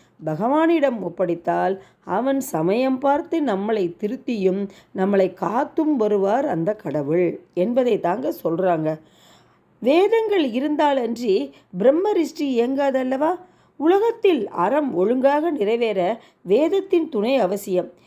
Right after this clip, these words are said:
எனவே ஹயர்கிரீவனால் திருடி மறைக்கப்பட்ட வேதங்களை மீட்பதற்காக பரந்தாமன் மீனாக அவதரித்தார்.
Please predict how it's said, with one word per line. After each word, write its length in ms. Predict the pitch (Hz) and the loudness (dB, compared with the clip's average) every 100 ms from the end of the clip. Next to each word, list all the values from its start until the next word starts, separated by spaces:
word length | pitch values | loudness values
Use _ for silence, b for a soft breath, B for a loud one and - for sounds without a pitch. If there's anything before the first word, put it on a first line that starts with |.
| b - | b -2
எனவே 680 | 285 320 381 349 233 311 B B - | 2 4 4 2 2 0 B B -8
ஹயர்கிரீவனால் 840 | 190 233 247 254 294 285 285 330 311 | 0 2 2 -2 -2 -2 0 -2 -2
திருடி 400 | - 247 277 277 | -6 -4 -2 -2
மறைக்கப்பட்ட 760 | 190 185 226 285 269 226 - | -2 -2 0 -2 -2 -4 -4
வேதங்களை 640 | 165 175 254 311 294 254 180 | -2 2 2 2 2 0 0
மீட்பதற்காக 840 | 160 202 - 208 196 190 175 202 339 339 B B | -2 -4 -4 -6 -4 -4 -4 -2 -4 -4 B B
பரந்தாமன் 920 | - 170 196 240 208 185 170 277 330 | -2 0 0 0 2 2 2 0 0
மீனாக 520 | 208 226 208 175 156 277 294 | 0 -2 -2 -2 -2 -2 0
அவதரித்தார். 800 | 165 165 160 143 - 170 175 | 0 0 -2 -4 -2 0 0